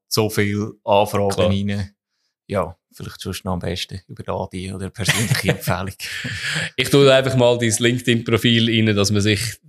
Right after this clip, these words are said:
Speaker 2: dass man das könnte finden und, äh, einfach, wenn man ein bisschen Geduld mitbringt, das, das ist auch okay. Ähm, und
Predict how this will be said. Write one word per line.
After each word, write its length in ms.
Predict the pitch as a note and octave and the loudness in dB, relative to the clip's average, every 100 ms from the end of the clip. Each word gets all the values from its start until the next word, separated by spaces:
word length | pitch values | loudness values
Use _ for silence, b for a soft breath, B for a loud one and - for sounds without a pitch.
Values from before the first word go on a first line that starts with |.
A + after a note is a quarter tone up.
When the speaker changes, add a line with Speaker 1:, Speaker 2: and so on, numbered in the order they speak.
| - | -4
Speaker 2:
dass 140 | A#2 | 0
man 100 | A2 | 2
das 200 | G#2 - | 2 2
könnte 360 | - C3 C3 A#2+ | 2 0 0 -2
finden 460 | A2+ A2 A2+ A2+ G2 | 0 0 2 2 4
und, 280 | G2+ G2+ | 2 0
äh, 320 | G2 F#2+ G2 - | 0 2 0 -4
einfach, 140 | F2+ | -12
wenn 100 | F#2 F#2 | -8 -8
man 80 | |
ein 20 | F#2 | -4
bisschen 140 | G2 | -4
Geduld 340 | G2 G#2 A#2 | 0 0 0
mitbringt, 720 | B2 A2+ A2 G#2+ G#2 G2+ - - | 0 -2 0 -2 -2 -6 -12 -8
das, 640 | F#2+ E2 - - - - - | -4 -2 -2 -4 -8 -12 -12
das 200 | D#2 F#2 | -12 -8
ist 160 | F#2 | -4
auch 140 | F#2 F#2 | -2 -2
okay. 460 | F#2 G2 G2 A#2 B B B B B | -2 0 0 0 B B B B B
Ähm, 320 | A#2+ G#2+ G2+ G2+ | 0 2 4 2
und 400 | F#2+ F#2+ - | 0 -2 -8